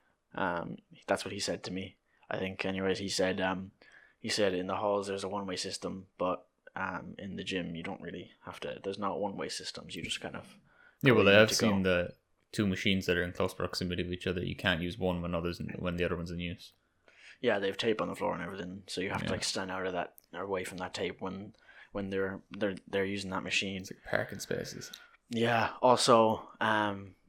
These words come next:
Speaker 1: you know, you have to bring the towel. You
Speaker 2: Yeah.
Speaker 1: have to bring the towel to put on the machines. Um, <laughs> it says be-, it's, they said beach towel,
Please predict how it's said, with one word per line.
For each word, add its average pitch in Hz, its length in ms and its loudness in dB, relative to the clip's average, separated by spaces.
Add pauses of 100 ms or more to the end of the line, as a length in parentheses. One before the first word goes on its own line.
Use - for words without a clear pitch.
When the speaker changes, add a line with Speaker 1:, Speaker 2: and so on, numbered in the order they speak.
(280)
Speaker 1:
you 104 60 -8
know, 110 100 0
you 113 60 4
have 107 100 6
to 107 60 -4
bring 113 200 0
the 107 60 0
towel. 110 460 6 (640)
You 98 200 -6
Speaker 2:
Yeah. 87 140 6
Speaker 1:
have 82 100 0
to 101 80 -4
bring 98 160 -4
the 95 60 -10
towel 98 220 2
to 92 60 -8
put 101 120 -4
on 92 60 -2
the 92 60 -4
machines. 95 480 -6 (440)
Um, 95 480 0 (240)
<laughs> - 260 -20
it - 720 2
says 139 240 8
be-, 123 200 2
it's, 117 160 0
they 135 200 8
said 147 340 2
beach 110 280 2
towel, 135 400 6